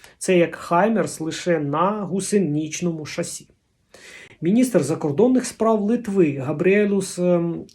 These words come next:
Ландбергіс заявив, що його країна відправить в Україну дві партії бронетранспортерів найближчим часом.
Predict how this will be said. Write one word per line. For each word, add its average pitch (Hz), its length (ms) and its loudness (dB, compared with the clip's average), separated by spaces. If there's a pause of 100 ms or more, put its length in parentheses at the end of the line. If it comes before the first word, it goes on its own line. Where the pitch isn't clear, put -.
Ландбергіс 151 920 0 (520)
заявив, 202 500 2
що 156 220 0
його 190 460 2
країна 190 460 -2
відправить 160 520 -2
в 131 100 -4
Україну 175 480 0
дві 180 500 -4 (320)
партії 160 440 4
бронетранспортерів 160 1120 2
найближчим 170 720 0
часом. 156 420 -8